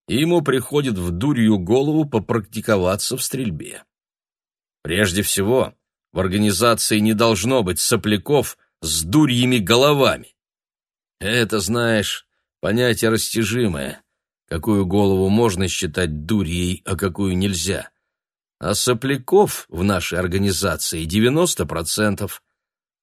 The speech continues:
Ты, может, думаешь, что у нас костяк подполья составляют старые большевики? Сейчас надо решить главный вопрос. Нужно ли вообще оружие? Для чего оно нам, строго-то говоря? Для самообороны, допустим.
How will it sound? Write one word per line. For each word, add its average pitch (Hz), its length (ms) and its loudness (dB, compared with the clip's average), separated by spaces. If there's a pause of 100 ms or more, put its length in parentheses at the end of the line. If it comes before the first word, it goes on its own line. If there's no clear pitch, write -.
(140)
Ты, 87 100 -4
может, 95 360 0
думаешь, 98 340 0
что - 180 -6
у 98 60 -2
нас 101 240 -2
костяк 95 500 -2
подполья 98 520 -2
составляют 95 640 -2
старые 101 420 0
большевики? 98 800 -4 (840)
Сейчас 95 520 -2
надо 101 220 0
решить 98 340 -2
главный 98 420 2
вопрос. 90 540 -2 (200)
Нужно 104 260 2
ли 107 120 2
вообще 110 520 2
оружие? 95 560 0 (580)
Для 95 180 0
чего 151 480 4
оно 101 220 4
нам, 87 180 0
строго-то 92 580 0
говоря? 92 520 0 (680)
Для 101 220 0
самообороны, 143 840 4
допустим. - 580 -6